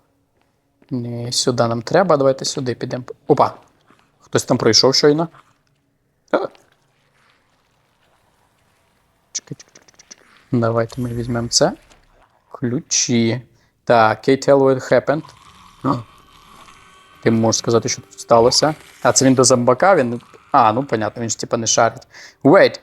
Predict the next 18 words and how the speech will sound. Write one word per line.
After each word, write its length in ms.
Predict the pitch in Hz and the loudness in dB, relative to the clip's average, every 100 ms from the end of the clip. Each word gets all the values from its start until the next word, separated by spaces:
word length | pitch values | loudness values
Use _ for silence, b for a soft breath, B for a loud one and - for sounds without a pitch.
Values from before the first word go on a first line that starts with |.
| - | 2
are 160 | 151 | 2
you 20 | 185 | 2
eating 420 | 202 196 180 - | 0 -4 -6 -4
a-, 300 | 214 214 196 - - | 2 4 2 -2 -4
о, 240 | 170 180 - | -2 -2 -4
чекай, 520 | - 185 - 196 127 - | -2 -2 0 0 0 0
ти 80 | |
їсиш? 600 | 165 160 - 98 92 - - | 0 0 0 0 2 0 0
О, 420 | 95 - - - - | 0 0 -4 -6 0
о, 140 | 143 | 0
чорт. 640 | - - 214 180 - - _ b b b b b b b b b b _ - | 2 0 4 2 2 -8 _ b b b b b b b b b b _ -8
Типа, 260 | 120 - | -4 0
я 120 | 113 113 | 2 0
нічого 260 | 113 113 | -2 -4
не 60 | 113 | -6
можу 180 | 117 120 | -6 -6
тут 160 | 127 | -6
зробити. 680 | 127 123 127 165 - 196 | -2 -2 0 0 0 -4